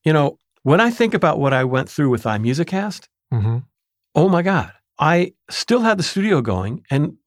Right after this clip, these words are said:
Speaker 1: I decided that I would jump off of this cliff and hope that my parachute would <laughs> deploy and start this video internet production company disguised as a club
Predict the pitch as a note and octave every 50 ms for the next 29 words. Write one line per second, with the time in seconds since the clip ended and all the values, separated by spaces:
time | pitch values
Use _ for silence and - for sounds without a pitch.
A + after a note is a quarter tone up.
0 | _ - C3 D#3 E3 E3+ E3 - - - C#3+ - - D#3 D3+ E3 F#3 F3+ D#3 C#3
1 | C#3 C3 C3 B2+ B2+ B2+ B2+ B2+ B2+ A#2+ G2+ - D#3 D#3+ F#3+ E3+ E3 D3+ C#3+ C3
2 | - B2+ A2+ G#2+ G2 - - - - C#3 C3+ D3 E3+ D3+ A#2 - - - - _
3 | _ - - A#2 B2 D3+ D3+ C#3+ C#3 C3 B2 A2 - - C#3+ D3 D3+ - - C3
4 | - A#2 - D#3 C#3+ - - - D3+ B2+ - - F#3 C#3 C3 - - - - -
5 | - D#3+ F3 F3 F3+ E3+ D3+ - - - D3 E3+ F3+ F#3+ F#3 F3+ E3+ D#3+ D3+ D#3
6 | D#3+ - - _ _ _ _ _ _ _ _ _ - F3+ F#3 F3 - E3+ D#3 D3
7 | C#3 C#3+ - - - - D3+ C#3 D#3 G3 - - F3 C3+ - - A#2+ A#2 - B2
8 | B2+ A#2 A#2 A2 - - - C3 C3+ D3 E3+ C#3 - D3 B2 C3 A#2 - - -
9 | D#3 D3+ C#3 A#2 G#2+ A2 A#2 B2+